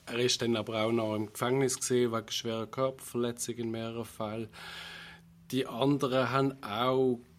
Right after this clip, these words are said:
haben auch Sachen gehabt, jetzt habe ich's grad nicht mehr ganz im Kopf, was, was es gewesen ist. Und ja, sie haben, sie haben alle so ein bisschen ihre, ihre Probleme im Leben, sie haben nicht viel auf die Reihe gekriegt,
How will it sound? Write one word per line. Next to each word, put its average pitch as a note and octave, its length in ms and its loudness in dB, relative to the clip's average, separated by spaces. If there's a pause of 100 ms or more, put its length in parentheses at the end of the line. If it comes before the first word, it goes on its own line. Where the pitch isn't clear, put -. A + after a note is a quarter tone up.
(220)
haben B2+ 200 -4
auch B2 380 -4
Sachen B2 560 -2
gehabt, A#2+ 340 -2
jetzt - 160 -10
habe A2 80 -6
ich's G#2 140 -10
grad G#2+ 160 -6
nicht G#2 100 -8
mehr A2+ 100 -4
ganz G#2+ 300 -8
im G#2+ 100 -14
Kopf, - 280 -12 (100)
was, - 460 -10
was A2 160 -8
es A2 160 -8
gewesen A#2 380 0
ist. - 180 -4 (1300)
Und C#3 200 0
ja, E3+ 200 10
sie F#3+ 160 6
haben, E3+ 260 8
sie D#3+ 160 4
haben E3+ 140 6
alle D3 600 4
so D3+ 120 0
ein C3+ 60 -2
bisschen C3+ 180 6
ihre, C3+ 160 6
ihre B2+ 540 4
Probleme B2+ 420 4
im C3+ 80 4
Leben, A#2+ 360 4
sie A#2+ 220 -2
haben A#2 240 2
nicht A#2+ 240 0
viel B2 160 2
auf A#2+ 140 -4
die - 80 -6
Reihe G#2+ 320 0
gekriegt, - 480 -6